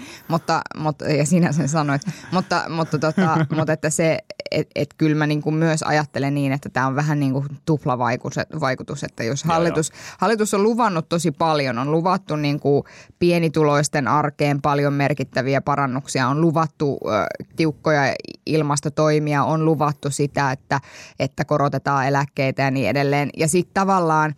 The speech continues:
Speaker 1: tässä on nyt ikään kuin niiden lupausten ja sit sen arjen kokemuksen välinen gäppi, että, ö, nyt aika hiljan näin, näin kun opiskelijat jakelivat, kun olivat saaneet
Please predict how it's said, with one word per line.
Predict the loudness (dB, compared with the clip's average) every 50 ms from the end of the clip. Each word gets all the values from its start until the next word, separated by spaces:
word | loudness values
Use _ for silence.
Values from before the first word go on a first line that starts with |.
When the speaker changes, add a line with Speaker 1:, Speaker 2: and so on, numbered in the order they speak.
| _ _
Speaker 1:
tässä | -4 -2 -2 0 0
on | 0 2
nyt | 0 -2 -2 -4
ikään | -4 -2 0 0 0 2
kuin | 2 0
niiden | 0 0 2 2 2
lupausten | 2 2 2 2 2 2 2 2 0 0 -2 -2 0 0
ja | 0 0
sit | 2 0 0 0
sen | -2 -2 0 2
arjen | 2 2 2 2 2 0 0
kokemuksen | 0 -2 0 0 -2 -2 -2 -2 -2 -2 -2 0
välinen | 0 0 0 0 0 -2 0 0
gäppi, | -2 -4 -4 -6 _ -4 -2 -2
että, | -2 -4 -4 -6 -6 -6 -6 -12 -20 -20 -20 -16 _ -8
ö, | -6 -6 -6 -8 -6 -4
nyt | -4 -4 -4 -4 -4
aika | -4 -4 -2 -2 -2 -4 -4 -4 -4 0 2
hiljan | 2 4 4 2 0 0 0 0
näin, | 0 0 0 0 -2 -6 -8 -14 -12 -6
näin | -2 0 0 0 0 -2
kun | -2 -2 -2
opiskelijat | -2 -2 0 -2 -2 0 -2 -2 0 -2 -2 0
jakelivat, | -2 -2 0 0 0 2 2 0 0 -2 -4 -12 -8 -4
kun | -2 0
olivat | 0 2 0 0 -2 0
saaneet | 0 0 2 2 0 0 -2 -4